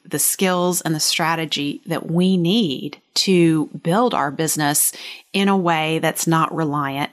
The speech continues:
on us. When we stay in this cycle of doing all the free offerings and, you know, trying to patch together a solution for ourselves,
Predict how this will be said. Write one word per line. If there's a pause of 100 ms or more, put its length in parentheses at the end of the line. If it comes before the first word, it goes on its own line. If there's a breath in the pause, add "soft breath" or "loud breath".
on
us. (380 loud breath)
When
we
stay
in
this
cycle
of (200)
doing
all
the
free
offerings
and,
you
know,
trying
to
patch
together
a
solution
for
ourselves,